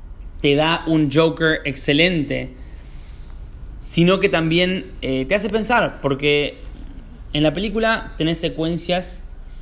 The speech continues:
reales que ocurren y hay secuencias que no ocurren. Hay secuencias que fueron producto de la imaginación, son secuencias oníricas, productos de la imaginación de, eh, Arthur Fleck, que es el personaje de Joker, eh, Joaquin Phoenix.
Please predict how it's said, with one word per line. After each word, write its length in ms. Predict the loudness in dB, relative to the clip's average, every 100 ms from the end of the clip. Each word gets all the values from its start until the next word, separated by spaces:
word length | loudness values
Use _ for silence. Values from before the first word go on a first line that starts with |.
| -16 -16 -14 -12 -12 -12 2
reales 640 | 6 8 8 4 -2 -2
que 80 | -2
ocurren 480 | 2 2 2 -2 -6 0
y 60 |
hay 60 | 2
secuencias 400 | 2 0 -2 -2
que 120 | 0
no 180 | 2 4
ocurren. 380 | 2 -2 -4 -6
Hay 80 | -4
secuencias 380 | -2 -2 -2
que 100 | -6
fueron 260 | -2 0 0
producto 320 | 0 0 2
de 80 | 0
la 60 | 2
imaginación, 600 | 0 0 -2 0 -2 -2
son 140 | -2
secuencias 400 | 0 0 0 -2
oníricas, 680 | 0 2 2 0 2 0 0 -12 -14 -14 -16 -2
productos 380 | 4 6 6 4
de 80 | 2
la 60 |
imaginación 720 | 0 0 -2 -2 0 -2 -2 -4 -12 -14 -12 -10
de, 640 | -4 2 4 4 2 -2 -8
eh, 320 | -8 -8 -2
Arthur 320 | 2 2 2 -2
Fleck, 440 | 4 4 4 -2
que 100 | -2
es 60 | -2
el 100 | -2
personaje 520 | -2 -2 -2 0 0
de 520 | 0 -2 -4 -6 -4
Joker, 360 | 4 4 2 -12 -12
eh, 120 | -12 -10
Joaquin 220 | -8 -8
Phoenix. 440 | -6 -6 -6 -12